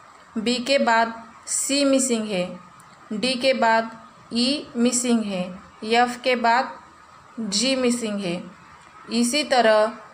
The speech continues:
हम बच्चों से missing letter करा सकते हैं। आएगा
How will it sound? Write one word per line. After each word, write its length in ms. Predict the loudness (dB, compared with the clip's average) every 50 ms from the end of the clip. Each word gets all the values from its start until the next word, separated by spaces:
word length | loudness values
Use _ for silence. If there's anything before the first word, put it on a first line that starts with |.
| -4
हम 300 | 0 0 2 2 2 2
बच्चों 420 | 2 2 2 0 0 0 0 0 0
से 220 | -2 -2 0 0
missing 440 | 0 0 0 0 0 0 -2 -2 0
letter 340 | 0 0 0 2 2 2 2
करा 340 | 0 0 2 2 4 4 2
सकते 440 | 2 0 -2 -2 -4 -6 -6 -6 -4
हैं। 140 | -4 -6 -8 -8 -8
आएगा 400 | -6 -4 -2 0 2 2 2